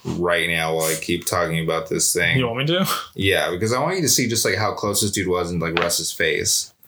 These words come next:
Speaker 1: 'Cause this was, like, during a game, and I think, like, maybe, like, I don't remember if O K C was down or not, but there was just, like, a fan just, like, on the base, or just, like, on, like, the court.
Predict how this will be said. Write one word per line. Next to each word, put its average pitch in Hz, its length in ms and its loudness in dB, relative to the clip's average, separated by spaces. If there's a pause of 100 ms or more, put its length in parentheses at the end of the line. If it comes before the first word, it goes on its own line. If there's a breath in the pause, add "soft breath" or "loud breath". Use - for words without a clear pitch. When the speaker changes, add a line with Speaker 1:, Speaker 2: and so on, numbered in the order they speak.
(100)
Speaker 1:
'Cause 120 140 2
this - 80 4
was, 160 140 2
like, 107 200 -2
during 101 320 0
a 87 100 0
game, 85 720 0 (460 loud breath)
and 92 260 2
I 90 80 0
think, 104 300 0
like, 95 200 -2
maybe, 92 220 -2
like, 90 260 -2 (400)
I - 80 0
don't 98 120 2
remember 90 340 0
if 87 80 -4
O 90 100 0
K - 160 -4
C 90 160 0
was 82 140 -2
down 85 260 0
or 82 60 -2
not, 80 220 -4
but 90 80 -2
there 92 80 2
was 101 120 0
just, 107 200 0
like, 104 100 0
a 92 80 0
fan 90 320 0
just, 90 220 0
like, 92 180 -2
on 90 240 2
the 95 80 2
base, 85 400 0
or 101 140 0
just, 110 180 0
like, - 180 0
on, 98 200 2
like, 107 120 -2
the - 80 -6
court. - 600 -2